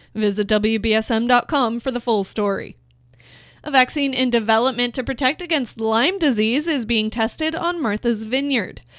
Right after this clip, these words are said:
The president of Vineyard Medical Care says Pfizer and the French pharmaceutical company Valneva are bringing the third stage trials to the island next month.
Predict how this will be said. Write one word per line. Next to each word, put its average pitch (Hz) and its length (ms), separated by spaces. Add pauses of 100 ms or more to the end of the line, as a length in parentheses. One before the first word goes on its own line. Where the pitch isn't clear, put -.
(160)
The 233 160
president 254 520
of 240 160
Vineyard 226 380
Medical 233 360
Care 254 260
says 254 300
Pfizer 254 500
and 294 240
the 277 80
French 277 340
pharmaceutical 262 680
company 233 480
Valneva 220 760
are 233 180
bringing 269 480
the 233 120
third 254 320
stage 214 340
trials 220 340
to - 80
the 202 120
island 247 440
next 208 380
month. 233 400